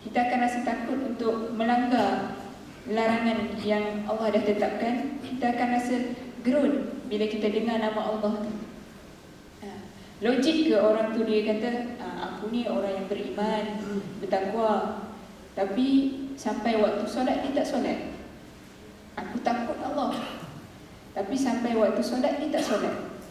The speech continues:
Bila masa kena puasa, tak apalah, hari ni uzur." Contoh. Okey, yang kedua, orang yang bertakwa ni juga dia akan beramal dengan apa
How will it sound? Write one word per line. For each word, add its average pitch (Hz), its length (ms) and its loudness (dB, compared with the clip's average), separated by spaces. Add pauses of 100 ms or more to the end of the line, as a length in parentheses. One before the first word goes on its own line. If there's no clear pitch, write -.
(180)
Bila 240 260 2
masa 254 220 2
kena 254 240 2
puasa, 330 560 0 (640)
tak - 160 -4
apalah, 208 480 -2 (160)
hari 185 240 -4
ni 226 180 -2 (220)
uzur." 208 480 0 (800)
Contoh. 208 560 -4 (1800)
Okey, 190 160 -2
yang 233 240 4
kedua, 277 640 4 (800)
orang 240 240 4
yang 262 160 4
bertakwa 247 480 2
ni 247 160 4
juga 294 320 4
dia 240 240 4
akan 240 160 2
beramal 254 560 2
dengan 214 320 0
apa 233 260 0